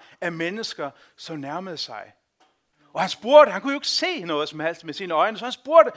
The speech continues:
"Hvad er det, der sker? Hvad er det, der sker?" Og så var der nogen, der fortalte ham, "Det er Jesus fra Nazaret, som kommer." <gasps> Tænkte han, "Det er Jesus, der kommer."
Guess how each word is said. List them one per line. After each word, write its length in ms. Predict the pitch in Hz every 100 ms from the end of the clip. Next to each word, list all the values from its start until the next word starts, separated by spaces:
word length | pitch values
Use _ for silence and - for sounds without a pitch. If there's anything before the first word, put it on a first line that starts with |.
| - -
"Hvad 120 | - 254
er 80 |
det, 120 | 311 294
der 80 |
sker? 500 | 277 - - 359 339 208 -
Hvad 140 | - 285 311
er 40 | 302
det, 140 | 302
der 100 | 277
sker?" 540 | - - 311 339 302 175 _ _ _ _ _ _ _ _ _
Og 80 | 131
så 100 | -
var 100 | 131
der 60 | 117
nogen, 180 | 120 110
der 60 |
fortalte 440 | 101 - 123 156 113
ham, 160 | 98 _ - _ -
"Det 80 | 139
er 60 | 98
Jesus 640 | 120 190 190 - 113 - _ _ _
fra 140 | -
Nazaret, 680 | 107 120 160 175 120 107 98
som 140 | 120 110
kommer." 500 | 113 113 120 98 _ _ _
<gasps> 1080 | 139 160 151 147 - - 135 _ _ _ _
Tænkte 400 | - - 165 -
han, 220 | 135 135 _ _ _
"Det 140 | 165 175
er 60 | -
Jesus, 520 | 143 220 - - 185
der 120 | - 180
kommer." 440 | - 165 214 247